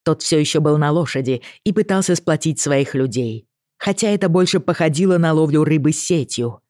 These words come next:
Они носились взад-вперёд со штыками, пронзая воздух, изредка стреляя и порываясь найти цель.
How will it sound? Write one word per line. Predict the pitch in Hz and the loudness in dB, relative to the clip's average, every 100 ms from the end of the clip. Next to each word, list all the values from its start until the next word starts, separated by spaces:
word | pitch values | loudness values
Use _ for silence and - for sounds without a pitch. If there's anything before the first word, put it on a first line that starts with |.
| _ _ | _ _
Они | 160 147 | -2 0
носились | 143 - 143 139 | 0 0 2 2
взад-вперёд | 117 147 - - 147 143 | 0 -2 -2 0 0 0
со | - | -2
штыками, | 135 - 127 147 156 156 - - - | -4 -4 -4 -2 0 -2 -4 -12 -4
пронзая | 190 185 208 135 | 0 2 2 0
воздух, | 117 151 165 147 151 - _ | 2 0 2 -2 -4 -8 _
изредка | 240 185 147 143 156 | -2 0 0 0 -2
стреляя | - 143 139 135 170 175 165 - - | -2 -2 0 0 0 -4 -6 -16 -6
и | 226 | -2
порываясь | 220 214 196 190 - | 0 2 2 0 0
найти | 170 160 151 | -2 0 -2
цель. | 143 - 120 113 | -2 -4 -6 -8